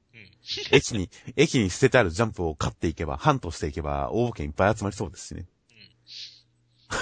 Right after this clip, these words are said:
Speaker 2: <laughs> 本気で票を集めようとしたらやりようはありますよ。金かけなくても。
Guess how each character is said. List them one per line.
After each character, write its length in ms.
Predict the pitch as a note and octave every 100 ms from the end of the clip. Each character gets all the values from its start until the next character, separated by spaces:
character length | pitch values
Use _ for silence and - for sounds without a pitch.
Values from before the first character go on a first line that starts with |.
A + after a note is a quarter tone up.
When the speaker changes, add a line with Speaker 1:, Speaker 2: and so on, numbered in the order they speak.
| - - - - - - - -
Speaker 2:
<laughs> 0 |
本 160 | C3+
気 120 | C3+ C#3
で 140 | C3+
票 340 | - C3+ B2+
を 140 | B2 A2+
集 140 | A#2+
め 60 | A#2+
よ 80 | A#2
う 20 |
と 100 | A#2
し 60 |
た 80 | -
ら 80 | G2
や 100 | F#2
り 80 | F#2+
よ 120 | G#2
う 20 |
は 80 | F2+
あ 40 |
り 60 | F2
ま 80 | F2+
す 80 | -
よ。 80 |
金 180 | C#2+ E2+
か 120 | E2
け 80 | D#2
な 80 | D2
く 80 | -
て 80 |
も。 120 | C#2